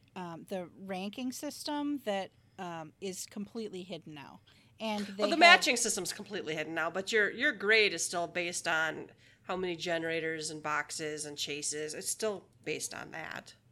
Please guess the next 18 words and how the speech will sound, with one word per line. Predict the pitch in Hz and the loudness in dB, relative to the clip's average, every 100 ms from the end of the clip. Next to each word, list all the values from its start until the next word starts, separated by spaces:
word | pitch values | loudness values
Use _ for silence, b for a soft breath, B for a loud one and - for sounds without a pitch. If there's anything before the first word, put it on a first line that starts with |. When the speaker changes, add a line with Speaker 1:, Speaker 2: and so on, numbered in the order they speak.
| B B B B - | B B B B 0
Speaker 1:
Yeah, | 453 269 190 196 - | 4 4 2 -6 2
but, | 294 240 - | 2 2 -4
I | 302 | 0
mean, | 285 285 269 | 2 2 0
you | 269 285 | -4 -8
can't, | - 349 302 254 _ _ - _ _ b b 311 | -4 -2 -2 -4 _ _ -20 _ _ b b -16
it, | 311 320 | -12 -8
it's | 320 330 | -6 0
not | 359 370 - | 4 4 2
as | 269 277 254 | 4 4 4
good | 247 254 | 2 2
an | 240 | 2
indicator | 233 220 240 240 285 277 277 269 247 | -2 -2 -2 -4 -4 -2 -2 -4 -2
as | 240 214 | -2 0
it | 220 | -2
once | 196 185 180 - | -2 -6 -8 -10
was. | 156 - - - - _ - - | -12 -12 -18 -18 -20 _ -20 0
Like, | 220 214 | 2 2